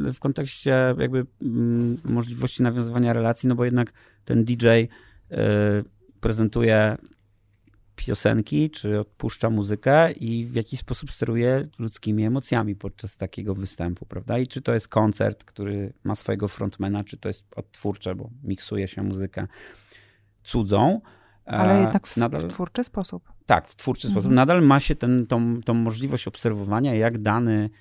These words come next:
Speaker 1: utwór, czy dana, dana, dana, a, produkcja, y, przyjmuje się po tej drugiej stronie, gdzie często jest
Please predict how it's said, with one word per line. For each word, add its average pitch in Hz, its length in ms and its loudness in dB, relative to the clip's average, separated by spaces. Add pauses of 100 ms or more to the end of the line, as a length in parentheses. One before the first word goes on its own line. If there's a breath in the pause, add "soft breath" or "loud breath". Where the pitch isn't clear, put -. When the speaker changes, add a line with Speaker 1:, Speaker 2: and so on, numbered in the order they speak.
(180 soft breath)
Speaker 1:
utwór, 135 420 -4
czy - 120 -8
dana, 98 560 0
dana, 98 680 -2
dana, 92 800 -4
a, - 400 -12
produkcja, 120 720 -6 (680 soft breath)
y, 294 440 -10
przyjmuje 147 540 0
się 214 120 -6
po - 120 -14
tej 220 120 -4
drugiej 143 260 0
stronie, 117 400 -2
gdzie 131 160 -6
często 117 420 -2
jest 95 340 -6